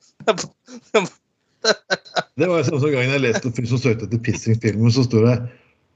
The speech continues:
Speaker 2: «For kjennere.» Jeg bare, «OK, nydelig, er det her?»
Speaker 1: Ja.
Speaker 2: Hvis jeg snur som en, du, jeg hørte nesten som Lina må si, «Ja, vi kjenner en god, eh, ja, i-,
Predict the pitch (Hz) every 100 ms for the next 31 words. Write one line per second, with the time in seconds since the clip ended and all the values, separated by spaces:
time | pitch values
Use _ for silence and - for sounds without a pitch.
0 | - - 135 156 - 147 92 80 156 135
1 | - - _ - 113 110 107 107 113 139
2 | 131 110 95 113 110 120 127 117 - 175
3 | 170 185 - 123 117 156 120 151 131 123
4 | 127 143 131 131 - - - - _ -
5 | 139 135 120 110 117 120 117 92 95 104
6 | 117 117 120 135 151 151 - 151 117 127
7 | 117 113 117 117 113 110 104 - _ _
8 | _ - 147 151 139 120 110 - _ _
9 | _ - - _ _ _ _ _ _ _
10 | - - -